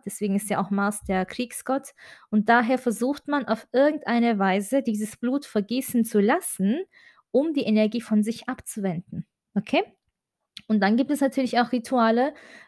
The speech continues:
ähm, die nicht nur hauptsächlich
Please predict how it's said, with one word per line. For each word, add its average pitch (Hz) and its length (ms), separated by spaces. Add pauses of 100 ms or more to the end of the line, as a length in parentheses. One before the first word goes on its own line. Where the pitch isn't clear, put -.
ähm, 214 420
die 220 100
nicht 226 200
nur 214 260 (500)
hauptsächlich 220 760